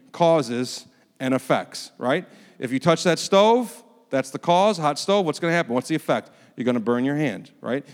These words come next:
If you don't eat your vegetables, you're not going to be healthy. If you don't brush your teeth, you're gonna have a disgusting mouth, right?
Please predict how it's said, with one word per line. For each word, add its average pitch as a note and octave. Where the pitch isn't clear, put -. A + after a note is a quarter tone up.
If A#2+
you C3
don't D3
eat C#3+
your C3+
vegetables, A#3
you're C3+
not D3
going D3+
to D3
be D#3+
healthy. F3+
If G#2+
you B2+
don't C3
brush C3
your C#3
teeth, A3
you're C3+
gonna B2+
have C3
a B2
disgusting D3
mouth, D3+
right? E3